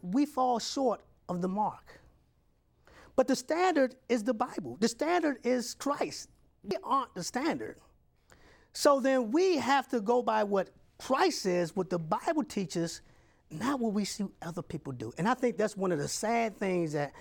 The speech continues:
that, that happened when I look at, uh, the Nation of Islam and Elijah Muhammad and those who confuse Christians with Christianity. They weren't Christian.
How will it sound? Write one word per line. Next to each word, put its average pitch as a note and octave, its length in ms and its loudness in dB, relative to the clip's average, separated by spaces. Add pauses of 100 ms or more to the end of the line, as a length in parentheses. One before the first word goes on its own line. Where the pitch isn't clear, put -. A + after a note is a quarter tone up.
(280)
that, D#3 260 -2
that D#3 160 0
happened E3 380 -2
when D3 100 0
I D3+ 80 2
look D3+ 220 0
at, C3+ 220 -2 (240)
uh, - 40 -18 (1000)
the D3+ 120 0
Nation F#3+ 340 2
of D#3 100 -2
Islam C#3 560 0
and A#2+ 140 -6
Elijah E3+ 500 0
Muhammad D3 520 -2
and C3 140 -6
those D#3 380 0
who E3 80 -4
confuse D3 540 -4
Christians E3 680 -4
with C#3 200 -8
Christianity. B2+ 1000 -12 (1120)
They G#3 80 -4
weren't F3 360 -4
Christian. - 420 -12